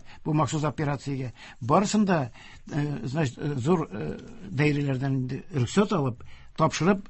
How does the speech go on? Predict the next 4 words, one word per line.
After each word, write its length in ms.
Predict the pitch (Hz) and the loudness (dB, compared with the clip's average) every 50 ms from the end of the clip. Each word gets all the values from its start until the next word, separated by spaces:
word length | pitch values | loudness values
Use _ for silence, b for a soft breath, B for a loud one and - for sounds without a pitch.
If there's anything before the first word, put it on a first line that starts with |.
| - - | -8 -2
киттеләр. 560 | - 139 - - - 127 117 113 113 110 - b b b b b b b b - - | -2 -2 0 2 0 2 2 2 -2 -4 -10 b b b b b b b b -4 2
Мин 320 | 156 190 233 254 - 208 | 4 4 4 4 0 0
башка, 460 | 175 214 208 - - 220 220 214 214 - | 2 0 0 2 4 4 4 4 2 0
э, 300 | - - - 101 - | -4 -6 -4 -4 -4